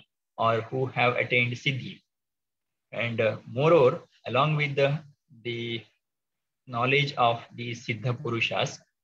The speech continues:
I have formed, I have, um, made an instrument which is available in the market, which is known as a geopathic stress scanner or aura scanner, which always read about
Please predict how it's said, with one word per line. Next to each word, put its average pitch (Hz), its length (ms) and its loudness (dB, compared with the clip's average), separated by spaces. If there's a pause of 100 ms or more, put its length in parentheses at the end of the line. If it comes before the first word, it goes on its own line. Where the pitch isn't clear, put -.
(200)
I 123 160 4
have 135 380 2 (160)
formed, 104 360 0 (120)
I 113 80 2
have, 117 420 0 (440)
um, 110 540 0 (120)
made 147 460 0 (340)
an 113 240 -6
instrument 123 680 -2 (600)
which 127 220 -4
is 120 240 -2
available 156 400 2
in 120 100 -2
the 117 80 -2
market, 110 520 -4 (220)
which 110 240 -12
is 120 200 -4
known 131 360 -2
as 117 320 0
a 123 140 0 (920)
geopathic 131 520 0
stress - 300 -2
scanner 113 500 -4
or 101 180 -2
aura 110 260 4
scanner, 113 500 -4 (480)
which 123 300 -4
always 131 480 2
read 123 420 2
about 113 360 -2